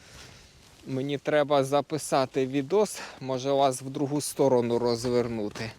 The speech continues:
Так, здається, краще. Так, сонце там сходить.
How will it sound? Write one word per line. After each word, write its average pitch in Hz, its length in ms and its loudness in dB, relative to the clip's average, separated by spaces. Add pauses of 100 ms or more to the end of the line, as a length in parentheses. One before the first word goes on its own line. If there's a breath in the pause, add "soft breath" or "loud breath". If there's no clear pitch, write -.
(520 soft breath)
Так, 127 240 -2
здається, 135 640 -2
краще. 135 480 -2
Так, - 240 0
сонце 139 400 0
там 127 240 2
сходить. 117 600 -4